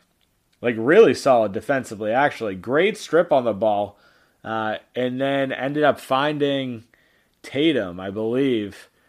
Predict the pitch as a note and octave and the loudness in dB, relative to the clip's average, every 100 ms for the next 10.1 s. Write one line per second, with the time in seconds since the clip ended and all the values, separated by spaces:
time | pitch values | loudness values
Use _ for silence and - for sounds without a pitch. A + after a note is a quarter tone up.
0 | _ _ _ G#2+ G#2+ G2+ G2 - - B2+ | _ _ _ -10 -6 -6 -10 -16 -6 0
1 | B2+ B2 A2 - B2 A#2 A2+ B2 - A2+ | 2 2 -2 -4 -2 -2 0 -2 -4 -10
2 | F2+ G#1+ - _ _ _ _ _ _ _ | -10 -12 -16 _ _ _ _ _ _ _
3 | _ _ _ - - C3+ C#3 A#2+ C#3 F3+ | _ _ _ -20 -4 2 2 2 0 2
4 | G3 F3 B2 C#3+ A#2 - _ - _ - | 2 0 0 -2 -2 -6 _ -20 _ -20
5 | _ - A2 F3+ G3 D#3 D3 D#2 - - | _ -20 2 6 6 4 -2 -4 -10 -18
6 | - - C3+ F3 F#3+ G3 G3 D#3 C3 B2+ | -18 -4 2 4 8 8 6 4 0 -2
7 | A#2 - - A#2 B2 A2 D3+ C#3 C#3 A#2 | -4 -10 -6 -4 -2 2 2 2 -2 -4
8 | - B2 A#2 G#2+ A#2 A#2+ G#2 - - _ | -4 -6 -4 -2 0 -2 -4 -6 -10 _
9 | _ _ _ _ _ _ - - A2+ A2 | _ _ _ _ _ _ -20 -8 -6 -4
10 | G#2 | -6